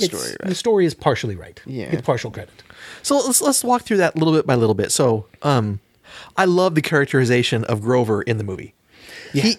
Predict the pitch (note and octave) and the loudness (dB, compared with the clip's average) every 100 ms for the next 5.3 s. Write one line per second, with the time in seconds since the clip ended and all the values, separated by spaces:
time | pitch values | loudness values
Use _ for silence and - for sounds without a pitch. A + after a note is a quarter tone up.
0 | - F3+ A#3+ B3+ F#3+ - F#3 B3 G#3+ - | -2 0 2 4 2 2 0 2 0 2
1 | F#3+ F3+ F#3+ - D3 D3 E3+ C#3 B2 A2+ | 2 4 2 0 2 2 2 2 4 4
2 | G#2+ G#2+ D#3+ C#3 C#3+ - - F#3 C4+ F#3+ | 2 0 0 2 2 0 0 2 2 2
3 | E3+ C#3 B2+ A#2 A2+ A2+ A#2 - - _ | 0 2 2 4 4 2 0 -6 -14 _
4 | _ - C#4 A#3 B3 A#3 G3+ F3 E3 E3 | _ 0 0 2 0 2 2 2 2 2
5 | D3+ D#3+ | 2 2